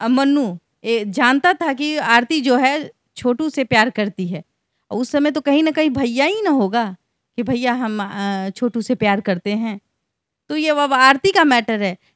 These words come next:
देखिए, हमें शादी, किसी की शादी से, किसी के विवाह से कोई मतलब नहीं था। हम पत्रकार हैं,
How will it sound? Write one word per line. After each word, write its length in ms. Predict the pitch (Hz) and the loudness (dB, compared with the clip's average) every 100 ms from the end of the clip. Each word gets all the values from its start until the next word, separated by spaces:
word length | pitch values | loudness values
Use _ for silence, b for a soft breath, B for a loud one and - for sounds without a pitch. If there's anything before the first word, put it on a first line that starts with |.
| _ | _
देखिए, 220 | 311 311 359 | -6 -2 0
हमें 260 | 285 302 | 2 0
शादी, 400 | - 277 240 226 | 2 2 2 -2
किसी 340 | 240 285 262 269 | -6 -6 -4 -4
की 120 | 269 | -4
शादी 480 | - 254 233 254 247 | 2 2 2 -2 -4
से, 420 | - 220 214 214 _ _ _ - | -4 -4 -4 -8 _ _ _ -8
किसी 240 | 254 269 | -4 -2
के 100 | 262 | 0
विवाह 320 | 233 277 269 | 0 2 2
से 140 | 254 285 | 0 -6
कोई 280 | - 403 | -4 0
मतलब 400 | 427 339 - 233 | 2 2 2 -2
नहीं 220 | 196 196 190 | -2 -4 -4
था। 220 | 208 170 _ _ _ _ | -8 -10 _ _ _ _
हम 460 | 269 277 381 381 294 | -2 0 -2 -6 -2
पत्रकार 580 | 254 269 240 220 240 294 | -2 -2 -4 -2 0 0
हैं, 300 | 320 320 392 | -2 -6 -8